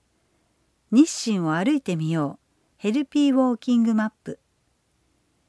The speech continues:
日清市では、健康のためのウォーキングを推進するために、各小学校区八コースのヘルピーウォーキングマップを配布しています。各コースの見どころや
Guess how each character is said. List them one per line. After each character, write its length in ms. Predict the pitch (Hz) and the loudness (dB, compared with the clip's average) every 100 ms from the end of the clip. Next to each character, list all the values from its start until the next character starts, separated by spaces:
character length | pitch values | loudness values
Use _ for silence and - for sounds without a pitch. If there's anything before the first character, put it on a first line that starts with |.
| - | 0
日 180 | 226 233 | 4 4
清 280 | - 320 294 | 0 2 2
市 120 | - | 2
で 140 | 196 170 | -4 -4
は、 240 | 156 160 _ _ - | -4 -6 _ _ -2
健 260 | 262 285 - | 4 4 4
康 200 | - 285 | 2 4
の 100 | 262 | 4
た 140 | 247 | 2
め 120 | 233 208 | 0 0
の 140 | 156 | 0
ウ 20 | 156 | 2
ォ 160 | 269 | 2
ー 40 | 254 | 2
キ 160 | 277 | 4
ン 120 | 269 | 4
グ 140 | 233 233 | 4 0
を 60 | |
推 280 | 240 - 247 | -2 -2 -4
進 260 | - 240 240 | 0 0 0
す 160 | - | -2
る 80 | 226 | -4
た 160 | 214 196 | -2 -2
め 140 | 196 | -2
に、 200 | 156 156 _ _ _ _ _ _ - | -2 -4 _ _ _ _ _ _ -4
各 260 | 285 - | -4 -4
小 320 | - 247 247 | -2 2 2
学 220 | 240 240 - | 2 -4 -4
校 220 | 226 214 | -4 -4
区 300 | - 160 143 _ _ _ - | -4 -10 -10 _ _ _ -6
八 320 | 220 - - | -6 -6 -6
コ 160 | 330 311 | 0 0
ー 40 | |
ス 160 | - 165 | -2 -2
の 200 | 151 - _ _ _ _ | -2 -4 _ _ _ _
ヘ 160 | - 233 | 0 0
ル 120 | 294 | 2
ピ 260 | 294 285 | 2 4
ー 20 | 214 | 6
ウ 40 | |
ォ 140 | 254 | 4
ー 20 | 277 | 4
キ 160 | 294 | 4
ン 40 | 277 | 6
グ 120 | 262 | 6
マ 140 | 254 | 6
ッ 20 | - | 2
プ 140 | - 151 | -4 -4
を 60 | |
配 200 | 143 170 | -2 -4
布 160 | 180 170 | -6 -10
し 140 | - | -12
て 80 | 165 | -6
い 80 | 151 | -4
ま 120 | 151 | -2
す。 120 | - - _ _ _ _ _ _ _ _ _ _ | -4 -12 _ _ _ _ _ _ _ _ _ _
各 300 | - 285 - - | -4 -4 -4 -2
コ 200 | 247 247 | 2 2
ー 40 | |
ス 160 | - 175 | 0 -2
の 120 | 156 | -2
見 120 | 175 | 0
ど 140 | 226 | 0
こ 140 | 233 220 | 0 -2
ろ 120 | 208 | -2
や 240 | 196 185 | -4 -6